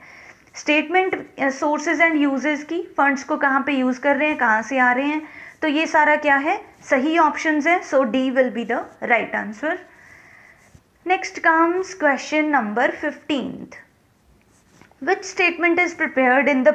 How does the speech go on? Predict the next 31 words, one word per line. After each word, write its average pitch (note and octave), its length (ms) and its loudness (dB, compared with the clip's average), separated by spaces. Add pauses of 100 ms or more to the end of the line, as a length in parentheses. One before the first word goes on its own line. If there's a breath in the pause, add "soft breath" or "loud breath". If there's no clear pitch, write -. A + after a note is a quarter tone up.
process C4+ 560 0
of E4 240 0
funds C4 440 0
flow C4 160 2 (360)
analysis? - 640 -4 (540 loud breath)
फंड F4 240 2
फ्लो G4 200 4
एनालिसिस D4 600 2
की E4 140 -2
स्टेटमेंट D4 560 -2
को E4 120 0
प्रिपेयर C#4 420 0
करते C4+ 320 -2
हुए B3 240 0 (100)
कौन D#4+ 240 4
सी F#4+ 160 2
स्टेटमेंट C4+ 460 -4
हम C#4 260 0
प्रिपेयर B3+ 360 0
करेंगे? G3 520 -8 (460 loud breath)
Schedule D#4+ 560 0
of F#4+ 180 2
changes C#4 360 -2
in D#4 180 2
working A#3+ 380 0
capital, E4 460 -2 (640 soft breath)
funds B3 400 0
flow D#4 160 2
statement, F4 640 -4
both C#4 240 2
A B3 120 -2